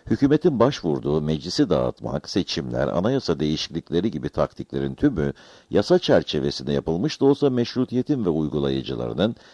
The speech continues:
yani siyasetçilerin, özellikle iddiatçıların aleyhinde bir not olmuştu. Bu davranışlarıyla ideoloji ve belirli bir yöntemden bütünüyle yoksun olduklarını kanıtlıyor, kamuoyunda hayal kırıklığının ve inançsızlığın doğmasına yol açıyorlardı.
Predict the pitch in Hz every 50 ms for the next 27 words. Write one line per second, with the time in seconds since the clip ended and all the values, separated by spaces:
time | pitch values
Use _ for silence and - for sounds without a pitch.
0 | _ _ - 71 73 71 69 69 67 - - 76 71 69 69 - - 73 65 -
1 | - - 62 65 78 90 85 73 60 69 71 76 92 101 - 71 69 76 - -
2 | 78 71 67 - - - 82 82 73 64 76 71 69 67 76 76 76 85 73 73
3 | 71 65 67 73 69 - - 64 60 60 58 60 60 - - 60 60 60 58 -
4 | _ _ _ _ _ _ _ _ _ _ - - - - - _ - - 139 190
5 | 175 196 160 90 78 78 78 78 - - 73 76 95 120 101 69 62 67 78 73
6 | 90 87 87 85 87 95 117 139 104 85 67 69 76 73 82 87 92 117 107 101
7 | 87 71 71 80 82 80 - 90 80 82 78 85 78 71 71 78 - - 110 127
8 | 143 131 90 76 71 78 82 - - 127 127 101 76 67 58 67 - 73 71 69
9 | 69 67 - 73 62 65 64 - - 64 65 73 90 104 - - - - - _
10 | _ - 120 131 143 165 160 147 139 113 101 85 69 85 95 110 127 143 - -
11 | 120 107 95 - 101 98 98 107 110 87 78 69 78 85 87 92 95 90 - -
12 | 98 92 87 85 95 104 104 90 78 90 87 85 82 85 85 - - 87 82 73
13 | 71 67 67 69 - - - 69 67 65 64 64 60 64 62 55 60 62 62 58